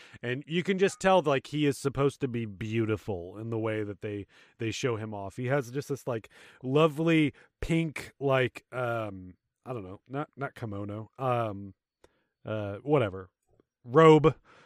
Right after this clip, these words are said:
Uh, he has this, he has this pink robe on and just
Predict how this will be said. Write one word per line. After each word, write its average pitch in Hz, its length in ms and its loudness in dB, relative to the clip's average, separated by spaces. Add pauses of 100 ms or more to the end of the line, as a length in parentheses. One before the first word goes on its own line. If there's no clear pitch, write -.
(180)
Uh, 117 220 2
he 117 100 2
has 135 140 4
this, 120 100 -4
he 135 160 0
has 147 140 6
this 127 140 0
pink 147 280 0
robe 123 300 6
on 123 500 2
and 107 460 -4
just 120 220 -2